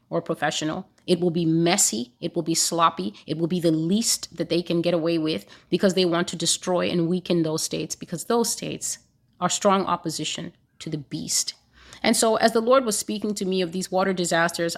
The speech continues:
I was understanding from him that all the punishments of America thus far have been very mild. The drought will come in California, and then after a little bit of hustle and bustle,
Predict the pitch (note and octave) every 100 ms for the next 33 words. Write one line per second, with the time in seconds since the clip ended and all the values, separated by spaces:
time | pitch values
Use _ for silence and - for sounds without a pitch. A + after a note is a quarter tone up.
0 | G#3 G#3+ G#3+ - A3+ B3+ - F3+ F3+ E3+
1 | F3+ D#3+ D#3+ D#3 - F3+ - _ _ _
2 | _ _ _ _ - - - - - -
3 | C4 B3+ - D#4 D#4 - A3 G#3+ F#3+ F#3
4 | F#3 E3 E3 E3 E3+ E3+ E3 - - E3
5 | E3 F3 D#3+ F3 F3 F3+ E3 D#3+ - -
6 | G3 - - - - - - - - -
7 | G3+ C4 D4+ A#3 A3+ A3 G3+ G3 F3+ F3
8 | F3 F3 E3+ E3+ D#3+ E3 F3 E3 A3 -
9 | G3+ G#3 G#3+ G3 F3 - G3+ - G3 E3+
10 | E3+ E3+ - E3+ F3